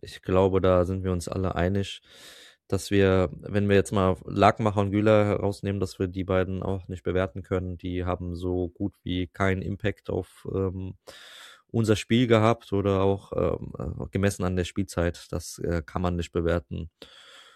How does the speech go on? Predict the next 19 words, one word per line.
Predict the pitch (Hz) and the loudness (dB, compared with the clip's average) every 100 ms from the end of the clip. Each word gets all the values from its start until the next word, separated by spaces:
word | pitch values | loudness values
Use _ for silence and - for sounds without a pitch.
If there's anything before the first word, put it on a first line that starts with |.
| _ | _
Und | - 92 82 - | -10 -8 -8 0
mal | 95 87 | 2 4
sehen, | 90 95 95 | 4 4 2
das | 90 | -2
wird | 95 - | -2 -2
wahrscheinlich | 92 90 87 87 - - | -2 0 0 -4 -10 -4
bei | 85 | -2
Lakenmacher | 85 87 - 87 82 | 2 0 -2 -4 0
auch | 82 82 87 | 0 0 -4
Richtung, | - 82 80 85 | -8 -8 -6 -6
ähm, | 87 82 80 | -6 -8 -2
Abschied | 92 - 82 - | -2 -2 -10 0
gehen. | 104 110 107 | 2 2 0
Da | 95 | -2
bin | 90 | -2
ich | 92 | -6
mir | 95 90 | -4 -2
relativ | 85 - - | -2 -4 -8
sicher. | 104 101 95 | -4 -2 -4